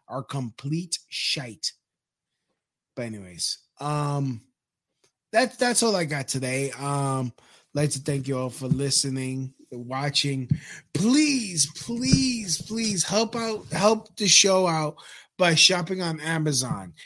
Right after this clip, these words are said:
Use my Amazon link. Go to tinyurl dot com slash Louis B. The prices stay the same. It's just I get credit for the sale from whatever you buy,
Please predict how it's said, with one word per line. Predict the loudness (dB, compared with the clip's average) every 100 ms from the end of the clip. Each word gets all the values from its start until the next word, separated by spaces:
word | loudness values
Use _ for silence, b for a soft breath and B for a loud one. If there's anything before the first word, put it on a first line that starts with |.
| B
Use | 0 2 4
my | 2 2
Amazon | 2 4 2 0 -2
link. | -6 -4
Go | -2 -2
to | 0
tinyurl | 0 0 -4 -4 -2 -2 -2 -4 -4
dot | -6 -6
com | -4 -2
slash | -2 -2 -2 -4 -2
Louis | -2 0 0
B. | -2 -2 -4 B B _
The | -12
prices | -4 0 2 4 4 4
stay | 4 4 0
the | 2
same. | 4 4 4 -4 -6 -8 B B B
It's | -4 -2
just | -2 0 -2 -4
I | -4 -2
get | -2 -2
credit | -2 -2 -2
for | -4
the | -4
sale | -2 -2 -2 -4
from | -4 -6 -6
whatever | -6 -8 -8
you | -8 -8
buy, | -10 -10 -10 -10 -10